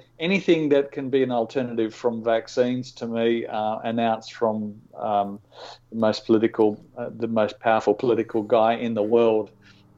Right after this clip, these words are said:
um, deserves a round of applause from me. So I, I was really, really, you know, pleased to hear that. And, and the parasites like the Faucis and Gateses of this world, I think they would have taken a deep breath, General,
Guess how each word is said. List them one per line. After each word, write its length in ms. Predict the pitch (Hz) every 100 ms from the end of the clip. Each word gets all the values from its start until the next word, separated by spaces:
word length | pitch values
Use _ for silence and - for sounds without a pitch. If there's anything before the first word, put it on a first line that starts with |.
| _ -
um, 320 | 107 107 107
deserves 500 | 117 120 113 120 113
a 60 | 113
round 240 | 113 110
of 120 | 104 104
applause 500 | 98 - 113 110 -
from 300 | - 107 113
me. 280 | 110 107
So 240 | 107 - 110
I, 600 | - 127 120 127 139 143
I 20 |
was 280 | 135 127 113
really, 640 | 107 117 131 139 139 123
really, 580 | 107 110 117 117 110 101 - _ _ _
you 140 | 117 113
know, 140 | 107
pleased 560 | 107 - 117 113 110 -
to 80 |
hear 280 | 104 117 110
that. 340 | 107 113 110 -
And, 320 | 120 113 110 - _ _ _ -
and 340 | 117 110 117
the 80 | 117
parasites 760 | - - 139 135 - 123 113 -
like 200 | 117 113
the 80 | 107
Faucis 600 | - 123 113 - 120 110
and 180 | 107
Gateses 500 | 101 110 117 - 107
of 140 | 110 107
this 240 | 110 -
world, 460 | 120 113 110 110 - _ - -
I 120 | 113
think 240 | 131 117
they 100 | 113
would 200 | 113 113
have 120 | 107
taken 380 | - 110 110 110
a 80 | 107
deep 340 | 104 110 110
breath, 320 | - 113 104 -
General, 480 | 113 107 101 104